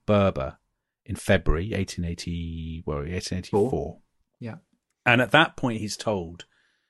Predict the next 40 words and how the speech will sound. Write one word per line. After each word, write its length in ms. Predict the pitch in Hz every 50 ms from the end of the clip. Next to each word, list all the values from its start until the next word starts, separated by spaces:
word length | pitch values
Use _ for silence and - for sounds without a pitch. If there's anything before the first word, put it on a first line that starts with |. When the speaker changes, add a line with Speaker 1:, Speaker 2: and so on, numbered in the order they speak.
| _ _ _ _
Speaker 1:
"The 60 | - 110
Mahdi's 500 | 113 120 131 147 156 151 135 139 - -
troops 580 | - - - - 143 120 98 - - - - -
have 160 | 107 98 -
basically 540 | 107 110 107 - - 85 82 - - 104 -
cut 360 | - - - 135 120 - -
off 220 | 117 - - -
the 100 | - 107
route 340 | 98 101 101 101 95 80 -
from 200 | - - 98 92
the 80 | 87 87
coast, 640 | - - - - 92 80 76 - - - - - -
from 140 | - 98 95
the 80 | 90
Red 200 | 90 87 90 85 -
Sea. 400 | - - 80 73 73 71 - _ _ _ _ _ _ _ _ _ _ _ _
So 400 | - - - 110 110 107 110 113 - _ _ _
you 180 | 104 104 107 101
can't 380 | - - - 147 151 151 151 143
evacuate 600 | 123 101 - 127 101 - - - 117 101 87 -
Khartoum 480 | - - 95 90 - - 95 92 90 87
that 140 | 90 82 82
way. 220 | 87 85 78 76 76
Then 180 | 82 87 90 95
you 100 | 98 -
can't 300 | - 120 110 104 101 85
expect 680 | - - - - - 110 95 - - - - - - - _ _ _ -
rescue 480 | 110 120 - - - - 78 76 76 -
that 200 | - - - -
way. 380 | 98 92 - 71 76 98 113 _ _ _ _ _ _ _ _ _ _ _ _ _ _ _ _ _ -
Um, 260 | 107 98 95 101 -
so 420 | - - 120 - - 113 110 107 104
the 100 | 110 104
job 240 | - 143 135 117
is 100 | 117 101
gonna 200 | - 123 113 107
be 120 | 95 104 101
much, 300 | 107 117 113 - - -
much 200 | 104 82 - -
harder." 500 | - 107 101 95 87 80 76 85 104